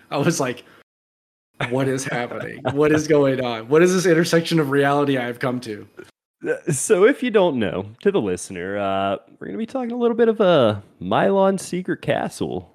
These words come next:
Speaker 1: Oh,
Speaker 2: a,
Speaker 1: man.
Speaker 2: uh, an oddity of the N E S. I guess that's a good way to pu-, uh, to put it.
Speaker 1: Yeah.
Speaker 2: Uh, most famous from the Angry Video Game Nerd. That's where I first saw it. That is the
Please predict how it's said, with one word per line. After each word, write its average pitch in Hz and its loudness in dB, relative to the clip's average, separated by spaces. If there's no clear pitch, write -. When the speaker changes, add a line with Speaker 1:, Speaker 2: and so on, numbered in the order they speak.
Speaker 1:
Oh, 95 -4
Speaker 2:
a, 104 0
Speaker 1:
man. 104 -2
Speaker 2:
uh, 135 6
an 139 4
oddity 113 2
of 107 -8
the - -8
N 104 -4
E 95 -2
S. 101 -6
I 139 -4
guess 117 -2
that's - -4
a - -20
good 95 -4
way 92 -2
to 87 -8
pu-, - -14
uh, 92 2
to - -6
put - -4
it. 107 -6
Speaker 1:
Yeah. 101 2
Speaker 2:
Uh, 98 -2
most 139 0
famous 185 4
from 170 2
the 143 4
Angry 127 2
Video 110 0
Game 95 -2
Nerd. 95 -4
That's 101 -4
where 104 2
I 101 2
first 104 -4
saw 92 0
it. 85 -6
That 98 0
is 101 -4
the 123 2